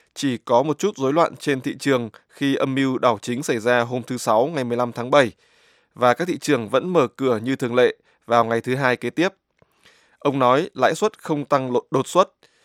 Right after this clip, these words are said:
Sự sụt giảm của thị trường chứng khoán đã được hạn chế. Không cần phải xem xét lại các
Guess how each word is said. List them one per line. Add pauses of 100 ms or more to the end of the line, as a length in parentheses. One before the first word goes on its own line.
(220)
Sự
sụt
giảm
của
thị
trường
chứng
khoán
đã
được
hạn
chế. (560)
Không
cần
phải
xem
xét
lại
các